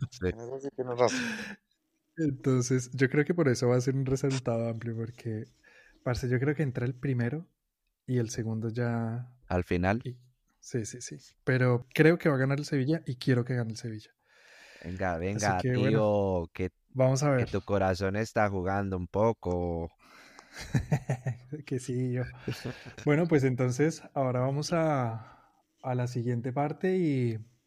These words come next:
Speaker 3: y va a ser el cierre de ligas. Tuvimos un cierre de ligas apretadísimo en algunas partes de, de Europa y, y empecemos con la Premier.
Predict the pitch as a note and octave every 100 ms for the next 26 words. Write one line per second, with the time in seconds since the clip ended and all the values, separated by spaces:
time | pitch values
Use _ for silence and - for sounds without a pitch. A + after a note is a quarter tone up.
0 | _ _ _ _ - - C3 B2 A#2+ B2+
1 | C3 D3+ E3 D#3 D#3+ C#3+ - - - -
2 | B2 A#2+ A2+ C#3 C3 D3 D3 D3+ B2 B2
3 | - - - C3 C#3 C#3+ C3+ B2 C3 -
4 | D#3 D#3 C#3 B2 A#2+ C#3 B2+ C3+ C#3 D3
5 | B2+ A#2+ - _ _ _ - - _ B2
6 | A#2+ A#2+ B2+ D#3+ D#3+ D3 B2 A2+ A2 -
7 | C3+ C3+ C3+ C#3 C#3 F#3 E3+ E3 D#3+ A#2